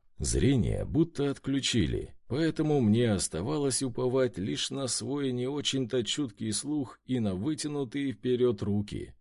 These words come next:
Последние, к слову, как раз коснулись чего-то подозрительно тёплого и мягкого. "Ай, кто посмел?" —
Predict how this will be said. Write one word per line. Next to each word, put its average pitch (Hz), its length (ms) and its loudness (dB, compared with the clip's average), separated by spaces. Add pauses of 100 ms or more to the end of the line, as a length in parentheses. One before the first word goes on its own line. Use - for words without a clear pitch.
(260)
Последние, 80 800 0
к 87 60 -10
слову, 76 480 -2
как 127 340 -6
раз 139 260 -4
коснулись 135 640 -2
чего-то 113 600 -2
подозрительно 120 1040 0
тёплого 127 580 0
и 120 160 4
мягкого. 80 800 -2 (200)
"Ай, 190 360 -2 (100)
кто - 280 2
посмел?" — 117 580 2